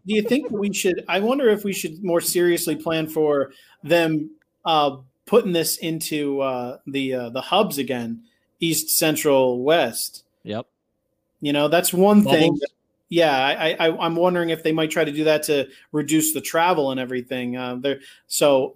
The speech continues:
Speaker 1: uh, scheduling possibilities could be a, a bigger thing. And we all saw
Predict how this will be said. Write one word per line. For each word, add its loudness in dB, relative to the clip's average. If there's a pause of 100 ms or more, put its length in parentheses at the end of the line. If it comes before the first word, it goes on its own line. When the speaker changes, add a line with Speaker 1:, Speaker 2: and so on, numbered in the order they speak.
Speaker 1:
uh, 0
scheduling 0
possibilities -2
could -10
be -4
a, -2
a -6
bigger -2
thing. -4
And -4
we 0
all 2
saw 0